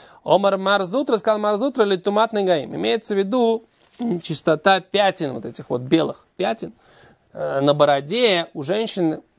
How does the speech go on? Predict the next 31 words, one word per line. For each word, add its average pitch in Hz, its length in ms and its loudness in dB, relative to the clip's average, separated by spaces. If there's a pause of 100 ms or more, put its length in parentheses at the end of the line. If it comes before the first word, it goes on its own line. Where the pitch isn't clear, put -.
к-, - 140 -6
и 143 340 -4
у 139 120 -2
сариса 160 560 0 (760)
тоже 185 240 2
к - 60 -16
ним 147 180 -2
относится. - 440 -10 (580)
Говорит, 120 240 -12
тумат 147 320 2
негаим, 139 480 -6 (960)
нечистота 127 640 -2
пятен, 165 560 0 (220)
бегеди 170 400 2
актива, 180 300 -2
на 139 100 0
прямом 165 240 0
тексте 220 240 -2
написано 196 320 -2
в - 20 -18
Торе, - 220 0
вииш 185 480 0
о 151 180 2
иша, 131 320 0
женщина 185 340 0
или 170 120 2
мужчина, 147 500 -4
ки 165 120 -4
ебой 190 420 2
нега 220 320 0
берош, 220 440 0